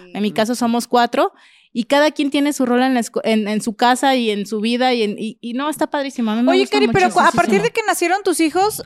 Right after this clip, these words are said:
Speaker 2: o sea, ¿entraste a trabajar, después dejaste de trabajar o?
Speaker 1: No, yo con, con Matías sí, sí estuve con él mucho rato.
Speaker 2: ¿Cuánto tiempo?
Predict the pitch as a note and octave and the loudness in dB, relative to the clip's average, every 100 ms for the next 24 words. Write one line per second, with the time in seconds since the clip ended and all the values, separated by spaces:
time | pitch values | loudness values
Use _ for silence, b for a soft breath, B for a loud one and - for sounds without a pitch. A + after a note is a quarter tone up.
0 | - C4+ C#4+ C#4+ - - - C4 C4+ D4+ | -4 -2 2 0 -2 -12 -8 -4 -2 -2
1 | G4+ G4 D#4 B3+ D#4 E4+ D4 D#4 D#4 D#4 | -2 0 0 0 0 -2 -6 -6 -6 -4
2 | E4+ E4+ E4 B3+ A3+ G#3 D4 C#5+ F5 B3 | -2 0 0 2 0 0 -2 0 0 2
3 | A3+ G#3+ G#3 A3 F#3 - b b - A#3 | 2 4 4 4 2 -6 b b 0 4
4 | C4 C4+ - _ - A#3+ A#3+ A#3 A3+ G#3 | 6 4 2 _ -4 0 2 0 -2 0
5 | A#3 A#3 A3+ C4 C4+ C4+ C4+ B3 - B3 | 0 2 0 0 0 0 -4 -4 -2 0
6 | B3 C4 B3 B3 A3+ A3 A3+ A3+ B3+ A#3 | 0 0 -2 0 0 0 0 -2 0 2
7 | A3 A3 C4+ E4 C4+ C#4+ C#4 A#3 F#3 | 2 2 2 2 2 0 0 0 -2